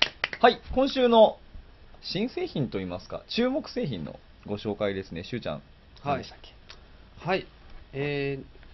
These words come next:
Speaker 2: ー、去年ですね、
Speaker 1: はい。
Speaker 2: すごい話題になってました。
Speaker 1: はい。
Speaker 2: クリップシュの
Speaker 1: クリップシュ。
Speaker 2: ノイズキャンセリングヘッドホ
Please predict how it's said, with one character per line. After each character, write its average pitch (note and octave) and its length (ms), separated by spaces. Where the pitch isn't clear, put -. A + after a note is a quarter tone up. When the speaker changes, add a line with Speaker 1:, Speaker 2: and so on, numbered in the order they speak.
Speaker 2:
ー、 - 40
去 G3+ 100
年 G#3+ 140
で G#3 100
す G3+ 160
ね、 B2 260
Speaker 1:
は A#2 120
い。 - 120
Speaker 2:
す C#3+ 80
ご C#3+ 80
い C3+ 40
話 C3+ 140
題 D3 200
に D3 100
な D3 140
っ D3+ 60
て C3+ 160
ま G#2+ 180
し - 140
た。 - 260
Speaker 1:
は C#3 100
い。 - 160
Speaker 2:
ク G#3 140
リ G#3+ 80
ッ - 60
プ C3+ 100
シ - 180
ュ G#2 80
の G2 200
Speaker 1:
ク G#3+ 120
リ G#3 60
ッ D#3 60
プ - 60
シ - 200
ュ。 - 20
Speaker 2:
ノ F3+ 100
イ G#3+ 40
ズ G3 100
キ F#3+ 100
ャ F3+ 80
ン D#3+ 40
セ E3+ 100
リ D#3 100
ン D3 40
グ C#3 60
ヘ C#3 80
ッ D3 60
ド F3 100
ホ E3+ 260